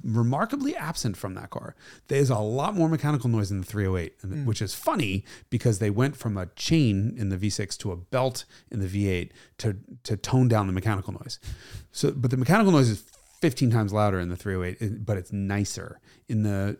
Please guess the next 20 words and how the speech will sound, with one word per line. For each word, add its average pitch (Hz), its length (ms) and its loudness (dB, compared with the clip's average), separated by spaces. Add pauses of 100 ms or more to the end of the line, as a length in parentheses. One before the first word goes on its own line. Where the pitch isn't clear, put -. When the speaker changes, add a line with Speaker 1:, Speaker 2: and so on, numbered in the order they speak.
Speaker 1:
in 107 100 -2
the, 98 160 -2 (420)
the, 101 300 -4
there's 120 280 0
all 139 120 2
this 139 140 2
kind 120 200 0
of 95 80 -4
chain 107 320 2
chatter 87 380 -2
and 87 160 -6
other 104 160 0
weird 95 320 0
sort 95 120 -2
of 87 60 -6
valve 90 220 -8
train 104 380 0 (280)
noise 117 320 6
in 127 60 4
the, 123 220 4